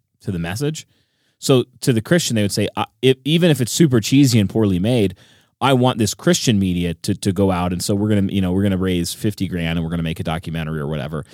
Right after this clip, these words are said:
It, not understanding that really, truly to make a lot of, like, the most glorious Christian art, it's gonna take tens of millions of dollars for some of it. But then the other thing that, that I think happens is that on the other hand,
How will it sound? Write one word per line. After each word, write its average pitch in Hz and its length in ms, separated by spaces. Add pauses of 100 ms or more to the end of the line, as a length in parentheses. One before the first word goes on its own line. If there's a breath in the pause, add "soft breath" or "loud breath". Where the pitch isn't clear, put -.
(420 soft breath)
It, - 200
not 147 260
understanding 139 720
that 107 160
really, 113 420
truly 147 380
to 107 100
make 110 300
a 80 60
lot 101 280
of, 82 140
like, 95 220
the 92 180
most 101 380
glorious 107 760 (680)
Christian 117 420
art, 120 160
it's 101 140
gonna 107 160
take 104 280 (140)
tens 131 320
of 120 100
millions 117 300
of 131 80
dollars 92 340
for 104 120
some 82 200
of 73 120
it. 85 160 (680)
But 135 160
then 147 160
the 127 140
other 170 160
thing 95 400
that, 113 240
that 110 160
I 104 80
think 107 220
happens 113 540
is 107 280
that 98 300 (1300)
on 113 160
the 104 200
other 147 260
hand, 82 420